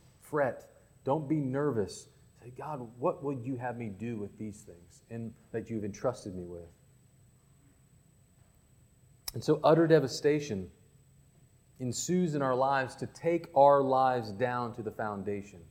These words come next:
of who we are as people, that we say we believe, but then here's an opportunity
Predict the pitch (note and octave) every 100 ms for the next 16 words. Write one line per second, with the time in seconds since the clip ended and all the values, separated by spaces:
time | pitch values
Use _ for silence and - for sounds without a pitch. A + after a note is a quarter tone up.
0 | - _ _ _ _ _ _ _ - -
1 | C3 B2+ B2+ B2 A2+ - C3+ - F2+ -
2 | _ _ _ _ - A#2 A#2 - - D#3+
3 | D#3 C3 C3 - - - _ _ - _
4 | _ A2+ G2+ G#2 A2 G#2 G2+ - _ _
5 | _ _ _ _ _ _ - B2+ A#2+ A#2
6 | B2+ A#2 A#2 A2+ A2 C3 A#2+ G2+ F#2